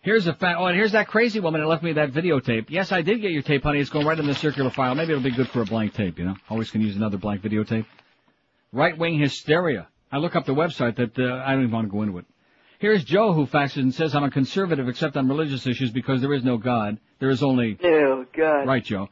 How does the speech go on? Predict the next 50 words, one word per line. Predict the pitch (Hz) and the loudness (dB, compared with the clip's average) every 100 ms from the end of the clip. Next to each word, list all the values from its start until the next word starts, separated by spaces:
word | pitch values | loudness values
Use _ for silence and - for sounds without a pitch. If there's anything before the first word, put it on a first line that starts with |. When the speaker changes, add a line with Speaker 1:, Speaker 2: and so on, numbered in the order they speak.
| - - | -12 -4
Speaker 1:
"And | 151 | -2
your | 143 | 0
views | 165 170 | 0 0
don't | 170 | -2
offend | 143 143 123 | -2 0 2
me. | 110 95 67 _ _ - | 2 -2 -8 _ _ -4
I'm | 143 | -2
embarrassed | 131 170 214 | 0 2 0
to | 170 | -2
be | 156 | -2
a | |
Republican | 143 135 180 156 127 | -2 -2 -2 0 2
when | 127 | 2
people | 123 143 131 | 2 -2 -2
like | 120 | -4
Heather | - 165 147 | -4 -2 0
and | 123 | 2
Rush | 135 139 131 | 0 0 -2
are | |
the | 113 | 0
voice | 127 131 | -2 -2
of | 123 | 0
my | 120 | -2
party. | 110 139 120 110 - - 131 | 0 0 0 -2 -10 -14 -6
I | |
disagree | 165 180 165 | -2 -2 -2
with | 156 | -2
the | 143 | -2
Democrats | 143 135 143 131 | -2 0 -2 0
on | 131 | 2
most | 147 139 | 0 2
things | 139 120 | 0 0
except | 120 139 117 | -2 -4 -4
abortion. | 107 139 127 123 - - | -2 -2 2 2 0 -4
However, | 156 160 151 | 0 2 2
they | 147 | 0
have | 143 | 0
a | |
right | 143 180 | 0 0
to | 175 | 0
their | 160 | 0
opinions | 156 180 196 139 | 0 0 2 2
just | 131 139 | 2 0
like | 151 160 | -2 0
I | 175 | 0
do." | 151 85 - _ _ - | 0 -4 -10 _ _ 0
What | 220 | 2
a | 254 | 4
concept, | 254 302 226 190 139 | 4 2 2 -2 0
Joe. | 175 240 | 0 0